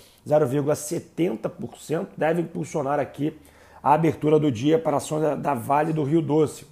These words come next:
Pulando para os Estados Unidos, F M I aumentou a projeção de crescimento americano para esse ano de seis e meio para sete, mas deixou claro que acredita que o maior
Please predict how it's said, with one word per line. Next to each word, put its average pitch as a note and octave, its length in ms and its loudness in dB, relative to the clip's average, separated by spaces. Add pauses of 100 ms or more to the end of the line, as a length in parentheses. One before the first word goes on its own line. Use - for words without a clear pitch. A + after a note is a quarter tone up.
(160)
Pulando D3+ 280 -2
para F#3 100 -8
os D3+ 60 -6
Estados D3 260 -2
Unidos, E3 400 0 (360)
F E3 240 -2
M D#3+ 120 0
I D3 120 2
aumentou D3+ 420 0
a F3 60 4
projeção D#3 360 -4
de C#3+ 100 -6
crescimento C3+ 680 -6 (440)
americano D#3+ 640 0
para D#3 160 2
esse D#3+ 240 -2
ano E3+ 240 0
de C#3+ 80 -6
seis D3+ 300 -4
e C#3 40 -6
meio C#3 220 0
para F#3 180 -2
sete, E3+ 520 -6 (240)
mas D#3+ 160 -2
deixou E3 340 0
claro D3 380 2
que D3+ 100 -2
acredita C#3 540 -4
que - 120 -8
o D3+ 40 -6
maior C3+ 560 0